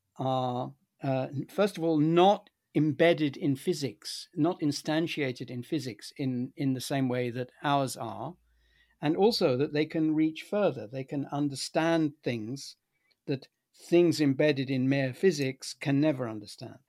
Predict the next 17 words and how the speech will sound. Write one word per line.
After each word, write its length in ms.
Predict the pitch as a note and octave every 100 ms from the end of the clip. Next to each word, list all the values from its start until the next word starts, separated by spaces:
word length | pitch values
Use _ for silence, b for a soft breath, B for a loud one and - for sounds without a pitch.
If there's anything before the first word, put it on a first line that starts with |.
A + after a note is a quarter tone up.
| _
And 320 | D#3+ D#3+ E3+
you 120 | F#3 F3
can't 320 | A#3 C#4 B3+
prove 240 | G#3+ F3
that 60 | D3+
that's 220 | C#3+ C#3
false, 640 | - A3 G#2 A#2 - - - _ _ _ _ -
but 420 | D3 D#3 D#3+ - - _
it 180 | F#3+ F3+
is 280 | G3 A3 G#3+
a 60 |
bad 320 | F#3 E3+ E3+ F3
explanation, 720 | E3+ - E3 F3 - A#2+ G#2
as 160 | B2+ B2+
I, 300 | B2+ B2 C3
as 160 | C3+ C3
I 280 | B2+ B2